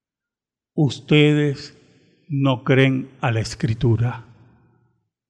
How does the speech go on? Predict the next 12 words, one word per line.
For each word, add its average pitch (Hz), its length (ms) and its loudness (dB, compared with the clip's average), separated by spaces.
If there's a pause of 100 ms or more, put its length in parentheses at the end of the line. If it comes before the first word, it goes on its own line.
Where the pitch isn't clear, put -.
(520)
Ustedes 143 640 2
malinterpretan 123 1120 0
la 110 140 -4
Escritura". 127 680 -4 (280)
Mire 202 180 2
qué 277 80 -4
interesante, 240 640 -4
hermano. 110 240 -12
Yo 143 180 -8
quiero 262 240 -6
que 214 60 -8
usted 202 380 -2